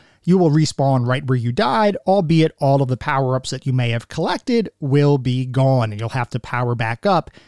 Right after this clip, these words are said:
in order to get to that same level of effectiveness. So, with that high-level overview out of the way,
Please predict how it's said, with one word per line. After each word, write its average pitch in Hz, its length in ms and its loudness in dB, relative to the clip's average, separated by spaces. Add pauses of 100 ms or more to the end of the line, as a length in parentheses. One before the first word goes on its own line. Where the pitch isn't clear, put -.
(140)
in 147 180 2
order 135 380 2
to 127 280 -4
get 123 200 -4
to - 80 -12
that 120 160 -4
same 131 300 -2
level 120 320 -2
of 120 140 -4
effectiveness. - 680 -8 (960)
So, - 300 -4 (340)
with 165 160 2
that 160 200 -2
high-level 151 600 0
overview 120 500 -2 (140)
out 131 180 -2
of 120 60 -4
the 131 80 -2
way, 110 360 -4